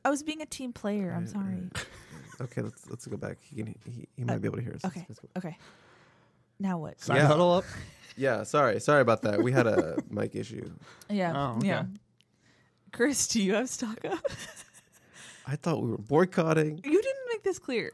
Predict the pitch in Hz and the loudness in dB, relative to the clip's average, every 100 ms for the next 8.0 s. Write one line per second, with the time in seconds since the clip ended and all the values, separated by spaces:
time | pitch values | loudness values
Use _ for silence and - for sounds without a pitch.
0 | - 127 165 165 190 147 151 143 127 123 | 2 6 6 4 0 4 6 6 6 4
1 | 110 98 120 165 165 190 156 113 110 113 | 4 2 0 0 4 4 6 4 4 6
2 | 117 107 180 110 110 - _ 113 104 - | 6 4 4 2 0 -6 _ -4 -4 -4
3 | 175 170 165 131 120 - _ _ _ 143 | -2 -2 -2 -6 -8 -14 _ _ _ 2
4 | 165 185 185 175 - - _ _ - 127 | 4 4 2 0 -2 -10 _ _ -2 4
5 | 120 110 - 113 113 - 113 110 98 - | 4 4 -2 -2 0 0 -2 -4 -6 -6
6 | 104 85 - _ _ _ _ 123 127 127 | -6 -6 -8 _ _ _ _ -4 -2 2
7 | 143 127 117 113 107 101 60 - - - | 4 4 6 4 2 0 -4 -8 -14 -16